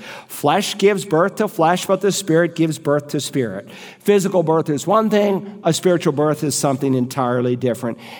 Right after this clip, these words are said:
And Jesus knows that if you're going to go to heaven, you must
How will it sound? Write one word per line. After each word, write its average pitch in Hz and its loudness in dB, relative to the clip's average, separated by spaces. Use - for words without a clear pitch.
And 131 2
Jesus 180 2
knows 175 2
that 143 0
if 131 -4
you're 131 0
going 160 0
to 156 -4
go 147 0
to 143 0
heaven, 135 0
you 131 2
must 117 0